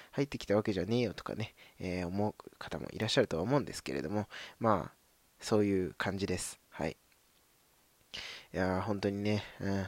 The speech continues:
アニメもね、えー、いずれ、あの、必ず配信はしていきますので、えー、そちらも、あの、配信し始めましたらまたよろしくお願いいたします。はい、ということで、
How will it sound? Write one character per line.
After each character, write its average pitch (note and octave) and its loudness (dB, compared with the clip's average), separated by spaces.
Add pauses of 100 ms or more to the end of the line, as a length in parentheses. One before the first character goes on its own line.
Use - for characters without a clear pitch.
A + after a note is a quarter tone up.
(120)
ア A2+ 0
ニ A#2+ 0
メ G2+ 2
も F2 -4
ね、 A2+ -2 (340)
え F2+ -2 (260)
ー、 G2+ -2
い B2 -2
ず C#3 0
れ、 - 8 (340)
あ G#2 0
の、 G2+ -2
必 A#2 4 (220)
ず A2+ 0
配 A#2+ 4
信 A2 0
は A2 2
し - 0
て A#2+ 2
い A2+ 2
き A#2 -4
ま A#2 4
す - -2
の C#2+ -4
で、 G#2+ 4 (360)
え G2+ 4
ー、 F#2 0
そ - -4
ち - 0
ら F#2+ 4
も、 F#2 0 (140)
あ F#2 0
の、 F#2 -2
配 A2+ 2
信 A#2+ 2
し - 4
始 D3 8
め E3 6
ま E3 6
し - -2
た A2 6
ら G#2 6
ま F#2 -2
た - 0 (140)
よ G2 -2
ろ G2 0
し - -4
く - -2
お E2 0
願 E2 -2
い D2+ 0
い - -6
た G2+ 0
し - 2
ま A2 2
す。 - -2 (560)
は E3 6
い、 - 4
と - 2
い E3+ 10
う - 8
こ F3+ 6
と F3 6
で、 F#3+ 10